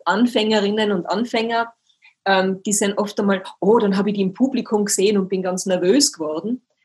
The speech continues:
Und das ist totaler Unsinn, weil ich bin die wohlwollendste Zuhörerin überhaupt und ich höre viel mehr auf die Geschichte als auf die Art,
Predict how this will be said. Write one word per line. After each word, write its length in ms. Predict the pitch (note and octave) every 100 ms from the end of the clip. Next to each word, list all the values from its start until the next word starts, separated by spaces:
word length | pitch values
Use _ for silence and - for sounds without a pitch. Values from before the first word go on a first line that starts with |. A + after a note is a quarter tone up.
| _ _
Und 160 | F3 E3+
das 160 | -
ist 300 | C4+ - - - G#3+
totaler 520 | B3 F#3+ F#3+ C4+ -
Unsinn, 680 | A3+ E4+ - F3+ A3+ E4 - - - _
weil 220 | F#3+ G3 G#3+
ich 100 | -
bin 180 | A#3+
die 220 | A#3 G#3 F3+
wohlwollendste 880 | A3 D4 B3+ A3+ B3+ C4 C4 B3
Zuhörerin 560 | - A#3 A3 A3 G3+ G3+
überhaupt 760 | A#3+ C#4 G#3+ E3 D#3 C4 - - _ _ A3 -
und 180 | G#3
ich 160 | A3+ G3+
höre 260 | G3 A#3+ A#3+
viel 340 | - C4 C#4+
mehr 340 | A3 A3 B3
auf 120 | G#3 -
die 120 | -
Geschichte 800 | G#3 - D#4 D4+ - G3 A3 A3+
als 140 | G#3
auf 140 | - -
die 160 | A3
Art, 340 | F3+ F#3 G#3+